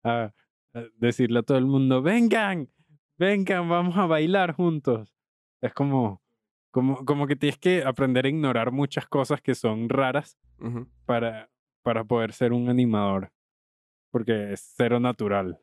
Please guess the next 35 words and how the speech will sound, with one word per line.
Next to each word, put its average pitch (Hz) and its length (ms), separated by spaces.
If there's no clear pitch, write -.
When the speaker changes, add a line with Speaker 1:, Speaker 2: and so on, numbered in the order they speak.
Speaker 2:
Es - 220
cero 92 300
Speaker 1:
Todo 117 120
Speaker 2:
natural. 117 160
Speaker 1:
lo 117 60
que 110 320
tiene 107 160
que 117 100
ser 104 160
un 104 80
animador 104 440
de 101 80
fiestas 113 380
infantiles. 101 760
Speaker 2:
Yo 107 100
creo 143 160
que 147 80
los 123 140
perros 127 360
humanoides 117 500
serían 104 320
buenos 110 260
animadores 101 460
de 104 80
fiestas 98 420
infantiles. 95 600
Speaker 1:
Em, 127 240
yo 147 160
creo 214 160
que 190 300
los 127 200
animadores 127 520
de 123 80
fiestas 135 340
infantiles 147 720